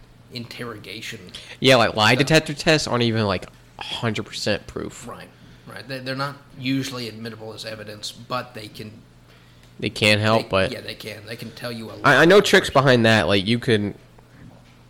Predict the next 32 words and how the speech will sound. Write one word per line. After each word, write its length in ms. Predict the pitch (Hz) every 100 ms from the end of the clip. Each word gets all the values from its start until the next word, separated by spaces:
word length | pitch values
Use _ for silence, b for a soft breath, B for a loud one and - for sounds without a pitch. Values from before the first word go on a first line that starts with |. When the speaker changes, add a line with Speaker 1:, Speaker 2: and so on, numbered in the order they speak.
| - - _ _ _ _
Speaker 2:
you 160 | 131 131
have 120 | -
to 200 | 123 113
basically 400 | 101 120 113 117
train 280 | 107 131 120
yourself 560 | 127 - 110 107 - -
to, 440 | - 104 101 82 - -
like, 160 | 101 87
raise 360 | 107 107 104
your 120 | 104
heartbeat 520 | 95 104 - 104 101 -
when 120 | 98
you're 120 | 101
actually 220 | 98 -
telling 180 | 98 95
the 60 | 110
truth. 280 | - 117 135
Speaker 1:
Mm-hmm. 100 | - B B B
Speaker 2:
'cause 120 | -
then 140 | 104
it 120 | 98
throws 500 | - - 107 104 98
things 240 | 95 98 95
off 300 | 98 101 -
and 100 | 95
it's 160 | 104
like, 160 | - - - _ _ _ - _ - B -
Speaker 1:
And 220 | 117 117
Speaker 2:
has 120 | 120
no 120 | 120
Speaker 1:
that 80 | 104 87
Speaker 2:
value. 180 | -